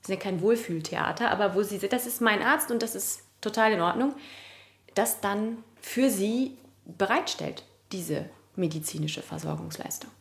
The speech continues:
Und sie sich dort betreut fühlt, sie dort betreut wird und all das bekommt, was sie drumherum vielleicht noch braucht.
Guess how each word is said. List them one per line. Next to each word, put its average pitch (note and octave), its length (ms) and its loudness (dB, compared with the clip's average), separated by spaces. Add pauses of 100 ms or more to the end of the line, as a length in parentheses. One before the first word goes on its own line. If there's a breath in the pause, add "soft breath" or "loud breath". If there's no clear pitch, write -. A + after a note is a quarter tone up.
(420 soft breath)
Und F#3 100 -8
sie F#3+ 100 -10
sich F#3+ 260 -8
dort A#3+ 320 4 (680 loud breath)
betreut A#3 640 2
fühlt, C4+ 460 2
sie G#3 140 -4
dort G#3 340 2
betreut G3 680 0
wird G#3 440 2
und A3 340 -4 (200)
all A3 200 4
das C#4 220 2
bekommt, A3+ 420 0
was A#3 160 0
sie A3+ 140 0
drumherum G3+ 600 0
vielleicht F3+ 460 0
noch A#3 160 0
braucht. - 580 -6